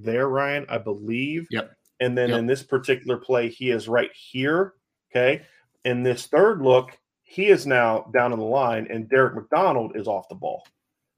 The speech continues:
Speaker 1: And Michael Jones is now the Mike. So they'll, they'll do some different things there. To Ryan's point, here, the linebacker is on the weak side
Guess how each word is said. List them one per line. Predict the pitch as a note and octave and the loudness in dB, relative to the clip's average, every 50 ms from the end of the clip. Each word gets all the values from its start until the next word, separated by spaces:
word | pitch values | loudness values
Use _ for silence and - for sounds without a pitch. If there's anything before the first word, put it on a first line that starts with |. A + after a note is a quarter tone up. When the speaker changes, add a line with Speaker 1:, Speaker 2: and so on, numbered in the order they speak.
| _ _ _ _ _ - | _ _ _ _ _ -10
Speaker 1:
And | A2+ A#2 A#2+ | -6 -2 0
Michael | B2 A#2+ A#2 - A#2+ A#2 | 0 0 2 0 -2 0
Jones | A#2 C3 C3 C3 A#2+ A2 | 0 0 2 2 0 -2
is | G#2+ G#2 | -6 -6
now | A2+ A2+ A2 G#2+ G#2 - - - | -6 -4 -2 -2 -4 -4 -6 -8
the | A2 | -10
Mike. | G#2+ G#2 G2+ G2 E2 - - - _ _ _ _ _ _ _ | -8 -8 -8 -8 -10 -12 -16 -20 _ _ _ _ _ _ _
So | - - - C#3 B2+ A#2+ A#2 G#2+ - - | -18 0 4 6 6 6 6 2 -2 -8
they'll, | B2 B2 D#3 F#3+ G3 - | 0 4 4 4 4 4
they'll | C3 C#3+ F3 G3+ G3+ | 2 4 6 6 4
do | D#3+ D3 F#3+ G#3 | 4 0 -2 -2
some | F#3 - D#3+ D3 C3+ | -2 -4 -6 -4 -2
different | D3+ D#3+ D#3+ D3+ C3+ C3+ | -2 -2 -2 -4 -4 -2
things | C#3 C3+ C3 B2+ G#2 | 0 0 0 -2 0
there. | A#2 A#2 B2+ C#3 D3 D3 | 2 2 4 2 2 0
To | C3+ - A#2+ | -4 -6 -6
Ryan's | A2 G#2+ G#2 G2 G#2+ B2 C3+ D3+ D3+ - | -6 -4 -4 -4 -4 -4 -4 -4 -6 -12
point, | - - E3 D#3+ E3+ F#3 F#3 - | -6 -2 0 0 0 0 -2 -6
here, | - - - - C#3 C#3+ D3+ D#3+ E3+ F#3+ G3 - _ _ _ _ _ | -12 -12 -6 -2 0 0 2 2 2 0 -2 -4 _ _ _ _ _
the | - A#2+ | 0 0
linebacker | A#2+ B2+ B2+ C#3 C#3+ C3+ C#3 C3+ C3+ C3+ C3+ B2+ A2+ - | 2 2 2 2 2 4 4 4 4 2 0 -2 -2 -2
is | - B2 | -2 -2
on | B2+ B2 B2 | -2 -2 0
the | A#2 G#2+ | -2 -2
weak | G#2 G#2+ A2+ B2 C3 C3 | -4 -4 -6 -8 -8 -10
side | - - E3+ D3+ D#3 E3 F#3+ G3 F#3+ | -4 0 0 2 2 2 0 -2 -4